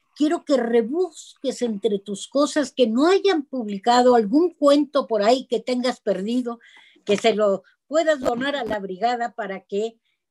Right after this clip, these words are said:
podamos incluirlo en alguna antología y regalarlo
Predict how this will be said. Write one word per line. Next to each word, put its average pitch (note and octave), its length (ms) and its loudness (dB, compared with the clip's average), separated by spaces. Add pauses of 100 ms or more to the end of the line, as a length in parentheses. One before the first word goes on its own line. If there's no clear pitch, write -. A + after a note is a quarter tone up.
podamos C4 680 -4
incluirlo A3 540 -2
en A3+ 120 -4
alguna A#3+ 340 -2
antología A3+ 840 0
y G3 100 -2
regalarlo G3+ 880 -2